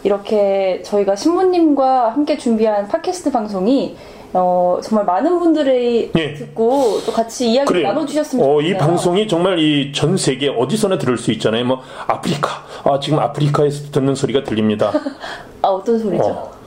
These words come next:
Speaker 2: 지금, 어, 우리, 아, 원주민들이
Speaker 1: <laughs>
Speaker 2: 지금 이 접속하는 소리가 들리네요. 아, 미국에서도 들리고, 예? 지금 뭐 유럽에서 들리고, 아, 이 정말 이 전 세계 구석구석까지 우리의 이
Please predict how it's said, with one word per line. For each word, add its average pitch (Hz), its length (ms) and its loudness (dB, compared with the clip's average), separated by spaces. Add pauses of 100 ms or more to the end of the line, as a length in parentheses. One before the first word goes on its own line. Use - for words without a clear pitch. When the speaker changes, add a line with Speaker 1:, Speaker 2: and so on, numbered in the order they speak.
(240)
Speaker 2:
지금, 123 280 0
어, 139 580 4
우리, 131 240 2
아, 151 200 0
원주민들이 139 800 0 (320)
Speaker 1:
<laughs> 508 300 -2
Speaker 2:
지금 - 160 2
이 135 200 -2
접속하는 147 580 0
소리가 131 260 0
들리네요. 107 380 0
아, 156 220 0
미국에서도 156 520 -2
들리고, 110 480 0 (260)
예? - 120 0 (1040)
지금 139 240 2
뭐 117 100 2
유럽에서 147 480 2
들리고, 110 540 0
아, - 360 0
이 117 320 2
정말 120 320 0
이 117 140 -2
전 135 200 0
세계 120 520 -2 (240)
구석구석까지 139 960 -2 (320)
우리의 117 500 0
이 151 360 -2